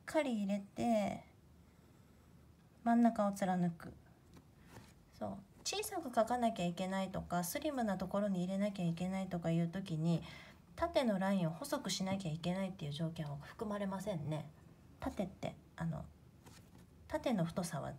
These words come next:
あの、関係ないじゃないですか。そう。だから、こういうところは思い切って、あの、出してください。で、ここはこう。で、こんな感じですね。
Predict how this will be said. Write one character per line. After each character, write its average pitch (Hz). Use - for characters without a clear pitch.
あ 156
の、 143
関 233
係 262
な 240
い 233
じ 165
ゃ -
な 143
い -
で -
す -
か。 -
そ -
う。 170
だ 247
か 214
ら、 220
こ 254
う -
い 247
う -
と 247
こ 247
ろ 208
は 160
思 220
い -
切 -
っ -
て、 -
あ 180
の、 160
出 170
し -
て 160
く -
だ -
さ -
い。 -
で、 349
こ 247
こ 208
は 175
こ -
う。 277
で、 247
こ 175
ん 165
な 165
感 160
じ 156
で 156
す -
ね。 190